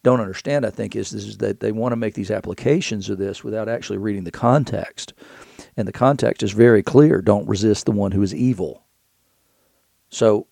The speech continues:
w-, i-, if a, if, if you're sinned against i-, i-, by somebody in the church who claims to be a Christian, then that, that's dealt with in a very different way. You confront that sin because it's, it's for their benefit.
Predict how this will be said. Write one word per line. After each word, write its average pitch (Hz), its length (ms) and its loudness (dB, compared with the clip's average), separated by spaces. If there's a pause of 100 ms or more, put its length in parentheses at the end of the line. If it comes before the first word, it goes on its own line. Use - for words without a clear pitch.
w-, - 160 -10 (320)
i-, 120 160 0
if 123 160 0
a, 101 120 0 (140)
if, 123 260 2
if - 160 -2
you're 175 120 2
sinned 131 300 4
against - 640 -4
i-, 117 240 2
i-, - 220 2
by 104 80 2
somebody 123 320 0
in 120 140 2
the 101 80 0
church - 600 -2 (140)
who 117 120 2
claims 113 360 0
to 120 100 -6
be 107 100 4
a 104 40 2
Christian, 110 500 -2 (300)
then 107 140 4
that, 110 280 2
that's 131 260 6
dealt 147 260 4
with 113 180 4
in 104 60 -2
a 107 60 -4
very 107 160 2
different 110 320 -2
way. 117 200 2
You 110 160 2
confront 123 440 0
that - 160 -2
sin - 420 -6 (500)
because 123 340 4 (180)
it's, - 280 2
it's - 180 -6
for 113 160 -4
their 131 320 2
benefit. 139 760 -4